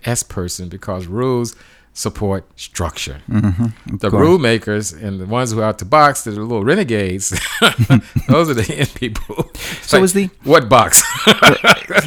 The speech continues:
Speaker 2: Exactly. I mean, so, so is the S person the person who freaks out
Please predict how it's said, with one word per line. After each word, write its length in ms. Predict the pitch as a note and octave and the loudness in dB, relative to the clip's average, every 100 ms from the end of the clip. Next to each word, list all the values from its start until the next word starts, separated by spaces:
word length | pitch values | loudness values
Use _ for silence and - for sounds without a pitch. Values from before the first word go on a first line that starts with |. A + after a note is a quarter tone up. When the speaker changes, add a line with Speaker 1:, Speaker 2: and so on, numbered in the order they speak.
| - | -2
Speaker 2:
Exactly. 560 | - E3 B2 A2 G#2+ - | -8 -2 2 2 0 -2
I 40 | |
mean, 220 | D3 - - | -2 -2 0
so, 220 | G#3 F#3+ | 0 0
so 200 | - F3+ | 0 2
is 140 | F3+ | 2
the 140 | F#3 - | 2 2
S 200 | G#3 A#3+ | 2 2
person 640 | - G#3 - F#3 E3+ D3+ - _ _ _ | 0 -2 0 0 0 -2 -6 _ _ _
the 100 | C#3+ | -4
person 380 | C3 C#3 C#3 B2+ | 2 2 2 2
who 120 | A#2+ | 0
freaks 380 | - C#3+ B2 - | -2 0 2 2
out 480 | A#2+ A#2 G#2 - - | 4 4 4 -2 -12